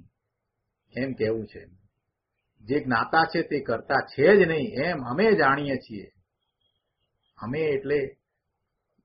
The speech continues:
આચાર્ય ભગવાન કહે છે કે અમે જાણીએ છીએ કે જ્ઞાતા છે અને એ કરતા નથી.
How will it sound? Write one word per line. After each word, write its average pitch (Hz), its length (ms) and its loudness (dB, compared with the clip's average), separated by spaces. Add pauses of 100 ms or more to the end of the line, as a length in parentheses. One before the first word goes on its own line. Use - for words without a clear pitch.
આચાર્ય 120 380 -4
ભગવાન 123 420 -2
કહે - 140 -2
છે 110 180 -4 (760)
કે - 100 -8
અમે 135 300 -2
જાણીએ 139 420 0
છીએ 120 320 -4 (600)
કે 131 80 -2
જ્ઞાતા 101 500 -2
છે 165 180 -2 (260)
અને 120 180 -10
એ 110 140 -6
કરતા 107 380 -8
નથી. 95 380 -12